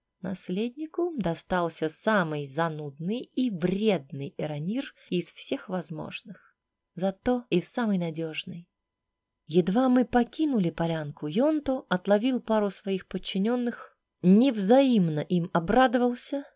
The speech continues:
и неподразумевающим возражений тоном поинтересовался у наследника, не желает ли он показать госпоже Анне свою мастерскую.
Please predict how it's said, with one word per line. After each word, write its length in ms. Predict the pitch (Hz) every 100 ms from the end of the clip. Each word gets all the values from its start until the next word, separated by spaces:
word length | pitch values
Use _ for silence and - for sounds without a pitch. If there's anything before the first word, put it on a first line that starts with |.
| -
и 80 | 208
неподразумевающим 1500 | 226 233 233 233 214 233 240 214 254 214 190 - - 202 -
возражений 800 | 180 185 185 202 202 220 214
тоном 560 | 208 - 294 220 160 147
поинтересовался 880 | 208 220 240 240 269 302 277 - -
у 80 | 190
наследника, 840 | 226 - 208 170 151 165 - 240 - _
не 140 | 185 190
желает 420 | 214 269 294 294
ли 140 | 269
он 300 | - 262 269
показать 500 | - 214 202 202 190
госпоже 580 | 180 180 - 180 175 - -
Анне 420 | 175 180 190 233
свою 400 | - 165 147 156
мастерскую. 920 | 165 - 196 - - 240 185 131